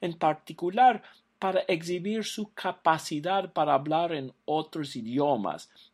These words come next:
aunque nadie los hubiera entendido. Pablo corrige este concepto erróneo en capítulo catorce. Habla en versículos tres y cuatro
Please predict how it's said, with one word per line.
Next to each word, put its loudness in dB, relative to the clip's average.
aunque 0
nadie -4
los -4
hubiera -2
entendido. -4
Pablo -2
corrige -4
este -8
concepto -6
erróneo -2
en -8
capítulo -6
catorce. -4
Habla 2
en -2
versículos -6
tres 0
y -8
cuatro -4